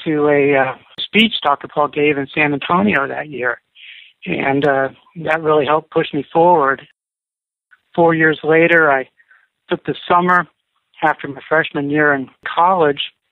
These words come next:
and, uh, the first semester of my second year off and, uh, worked for Andre Marou, who was the nineteen ninety-two presidential candidate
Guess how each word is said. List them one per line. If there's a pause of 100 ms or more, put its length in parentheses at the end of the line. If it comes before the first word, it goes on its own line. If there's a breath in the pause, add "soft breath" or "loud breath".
(240)
and,
uh, (180)
the
first
semester
of
my (120)
second
year
off (880)
and,
uh,
worked
for
Andre
Marou,
who
was
the
nineteen
ninety-two
presidential
candidate